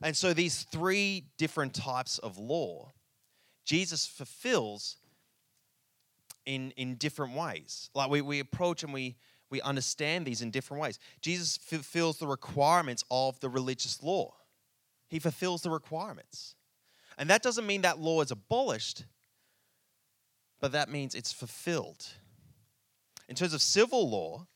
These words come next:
uh, there's things we can learn. There's things we can learn about God's character and what is important to God and what it means to be the people of God.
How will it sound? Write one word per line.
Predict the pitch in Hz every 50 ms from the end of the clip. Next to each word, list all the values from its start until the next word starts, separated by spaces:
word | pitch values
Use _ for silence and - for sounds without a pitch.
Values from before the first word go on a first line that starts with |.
| _ _ - - - - _ -
uh, | 139 135 135 135 131
there's | 135 151 147 135 -
things | - - 175 180 190 165
we | 170 170
can | - 156 135 127 135 165
learn. | 233 240 196 139
There's | 135 127 - -
things | 190 180 180 143
we | 151
can | - 139 123 123 135
learn | 165 190 196 165
about | 113 107 156 151 139 127 127 - - - - _ _ _ -
God's | - 131 123 113 -
character | - - - - 143 151 185 196 - - 135 123 117
and | 113 120 127
what | 127 123 - 123
is | 117 104 113
important | 104 98 - 113 110 147 175 220 226 214 180
to | - - 110
God | 95 123 113 101 104
and | 113 120 131
what | 139 135
it | 123
means | 123 131 135 131 - -
to | 127 113
be | 131 123
the | 110 110
people | - - 107 165 220 - - 175 117
of | 90 - -
God. | - 85 - 57 55 - -